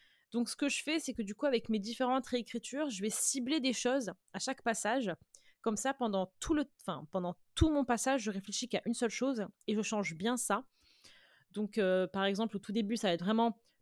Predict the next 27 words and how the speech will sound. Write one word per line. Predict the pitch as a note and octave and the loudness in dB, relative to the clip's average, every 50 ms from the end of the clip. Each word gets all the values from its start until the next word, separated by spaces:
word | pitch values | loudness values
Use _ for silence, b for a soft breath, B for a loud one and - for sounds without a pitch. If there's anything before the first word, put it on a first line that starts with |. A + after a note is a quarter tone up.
| _ _ | _ _
purement | - - A#3+ G#3 A3+ A3+ A#3 A#3 A3 | 2 2 2 4 4 2 2 2 0
correction, | - - - A#3+ A#3+ A3+ A3+ - - A#3+ A#3 A3 - - | -2 -2 0 2 2 0 0 0 0 0 0 0 0 -2
orthographe | - G3+ - - - A3 G3 F#3+ G#3 G#3 G#3+ - - - | -4 -6 -6 -4 -4 -2 2 4 4 4 2 0 -4 -6
et | - G3+ | -4 -4
aussi | F#3+ - - A3 A3+ | -4 -4 -4 -4 -4
réfléchir, | G3+ G3+ G3+ G#3+ G3+ - - A#3+ A3+ G#3 | -2 -2 -4 -4 -4 -2 0 0 2 2
euh, | F#3 F3 E3+ E3+ E3+ _ _ _ _ _ | 2 2 2 0 -2 _ _ _ _ _
au | - F3+ | -8 -2
sens | - - B3 B3 A#3+ A3 F3+ | 0 2 2 2 2 2 2
de | F#3 | 2
la | G3 G3+ | 2 2
scène, | F#3+ - - G#3+ A3+ A3+ A3+ | 2 0 0 0 0 0 0
quoi, | - G3+ G#3 | 0 0 -2
si | G#3 - - F3 | -2 -2 -8 -8
je | E3+ F3 | -6 -6
change | D#3 - - G3 F#3 - - | -4 -2 -2 -2 -4 -4 -6
tout | - A3+ A#3 A3 G#3 F3+ | -4 -2 -2 0 -2 -2
ou | E3+ | -4
je | - - | -4 -4
réécris | F#3 E3 F3+ F3 E3+ - - - | -4 -2 -4 -4 -4 -8 -14 -12
tout. | - - A#3+ D4+ - - - b b b b b b b b b b b b b b b b | -6 -6 -6 -6 -8 -14 -20 b b b b b b b b b b b b b b b b
Et | G#3+ A3+ | 0 0
je | F#3 | 2
dirais | F3+ A3 A#3+ C#4 D4+ | 4 2 4 4 2
que | - - G#3+ | 0 0 -2
le | G#3+ | -2
travail | G3+ - - - A#3 A#3 B3+ B3 B3 | -2 -2 -2 0 2 4 6 4 4